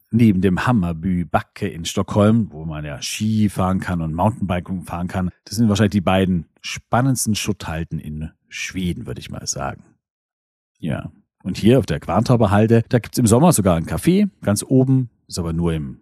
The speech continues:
wie so typisch in Schweden, Juni, Juli, Anfang August noch, da ist es geöffnet, ansonsten hat es geschlossen. Aber prinzipiell kann man hier immer hin,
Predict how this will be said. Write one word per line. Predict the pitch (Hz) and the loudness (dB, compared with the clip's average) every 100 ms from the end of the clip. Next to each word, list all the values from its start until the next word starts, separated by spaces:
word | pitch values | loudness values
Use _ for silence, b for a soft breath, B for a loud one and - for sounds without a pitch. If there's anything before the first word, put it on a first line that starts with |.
| _ - | _ -10
wie | 101 | -8
so | 90 | -2
typisch | - 127 101 92 | 0 2 2 2
in | 90 85 | 0 0
Schweden, | 80 - 90 85 | -4 -4 -2 -2
Juni, | 78 110 107 101 92 85 | 0 4 6 6 6 2
Juli, | 78 104 101 92 90 | -2 -2 0 0 -4
Anfang | 92 98 | -8 -8
August | 85 80 95 - | -8 -8 -10 -4
noch, | 90 - | -6 -4
da | - | 2
ist | 110 | 4
es | 95 | 4
geöffnet, | 67 78 78 78 - - | 0 -4 -4 -8 -10 -12
ansonsten | 82 76 69 71 | -10 -8 -10 -10
hat | 71 - | -12 -12
es | - | -10
geschlossen. | 92 - - - 120 _ _ | -10 -10 -10 -12 -12 _ _
Aber | 104 104 | 0 2
prinzipiell | 117 147 107 107 | 2 2 4 2
kann | 101 92 | 2 0
man | 87 | -2
hier | 80 87 - | -2 -4 0
immer | 120 117 | 2 4
hin, | 101 113 | 4 2